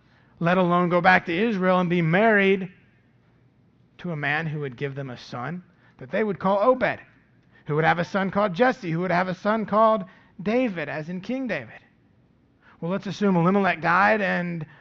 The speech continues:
Mahlon, Ruth's husband, died, but Chilion didn't. Then again, there really well, there very well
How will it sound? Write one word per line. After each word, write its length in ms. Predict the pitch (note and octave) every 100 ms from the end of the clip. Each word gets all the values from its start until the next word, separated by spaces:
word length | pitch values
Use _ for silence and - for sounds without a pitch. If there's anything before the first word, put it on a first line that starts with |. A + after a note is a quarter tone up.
| - _ _ _ _ D#3
Mahlon, 880 | E3 G#3+ F#3+ F#3 F#3 F#3 F#3 F3+ E3 _ _ -
Ruth's 400 | F3+ A3 G#3 -
husband, 560 | F3 F3 D3 E3 D3+
died, 560 | D3 D3 E3+ G#3 A3+ G#3 - _ _ _ -
but 280 | - E3+ D#3
Chilion 540 | A#3 A#3 A3 G3+ F3
didn't. 460 | G3+ C4 A3+ A3+ - _ _ _ _ _ _ _ _ _ _ _ _ _ _ _ _
Then 140 | C#3 C3+
again, 360 | C3 D#3+ A2+ - - - _ -
there 120 | D3+
really 260 | D3 E3 D#3+
well, 340 | D3+ D#3 C3+ A#2
there 260 | D3 C#3+ C3
very 320 | D3 E3 D#3+
well 360 | D#3+ D#3+ D3+